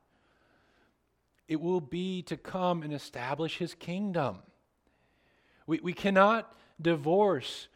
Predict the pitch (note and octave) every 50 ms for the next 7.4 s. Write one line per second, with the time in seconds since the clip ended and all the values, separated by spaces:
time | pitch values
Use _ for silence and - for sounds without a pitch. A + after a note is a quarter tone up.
0 | _ _ - D#3 D3+ D#3 D#3+ F3+ G3+ G3+ G3+ - G3+ F3 C#3+ D#3+ D3+ D3+ D#3 D#3+
1 | D#3 C3+ A2 G2+ - - _ _ _ _ - E3+ D#3+ D#3 E3+ E3+ D3+ C#3+ C#3+ E3+
2 | G#3 A3 G3+ F3+ D3+ A#2+ G2+ - - - - - - _ _ _ _ _ _ _
3 | _ _ _ _ _ _ _ _ _ _ _ _ _ _ _ _ _ _ _ _
4 | _ - F3 C#3+ D#3 D#3 G3+ G#3+ G#3+ F3+ F#3 E3 D3+ D#3+ E3 F3+ F#3 F#3+ F3 D3
5 | B2+ B2 A#2+ C3+ E3+ G3 G#3+ G3 - - - - D#3 A2+ G2+ - - - - -
6 | _ _ _ _ _ _ _ _ _ _ _ _ _ _ _ - D3 D3 C#3+ F3+
7 | F#3+ F#3+ F#3+ F#3 F3 D#3 E3+ C#3+